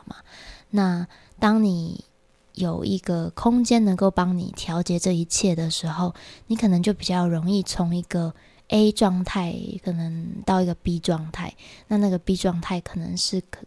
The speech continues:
更有助于你去做，就重新回到一个零啊，零的状态，可以去好好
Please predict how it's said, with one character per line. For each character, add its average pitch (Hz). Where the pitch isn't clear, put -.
更 208
有 -
助 196
于 175
你 175
去 190
做， -
就 -
重 196
新 220
回 202
到 190
一 190
个 175
零 165
啊， 156
零 175
的 190
状 185
态， 175
可 -
以 185
去 190
好 175
好 175